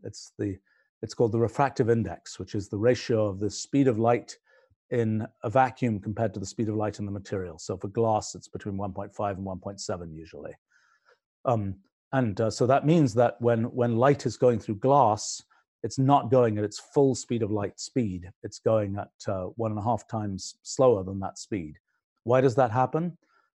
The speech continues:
The reason it happens is that, um, in something like glass,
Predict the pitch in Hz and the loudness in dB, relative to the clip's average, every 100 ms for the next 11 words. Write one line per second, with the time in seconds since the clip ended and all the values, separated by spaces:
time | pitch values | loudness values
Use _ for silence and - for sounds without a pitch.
0 | - 151 160 131 117 170 139 123 107 110 | 2 4 6 4 4 2 2 0 0 -2
1 | - 117 113 - _ _ _ _ - 127 | 0 0 0 -4 _ _ _ _ -6 -4
2 | 110 101 - _ _ _ - - - 143 | -4 -6 -10 _ _ _ -20 -20 -2 2
3 | 156 147 123 - 143 131 117 113 - - | 4 4 0 -2 -2 0 0 0 -2 4
4 | 143 135 95 - - | 6 6 4 -4 -14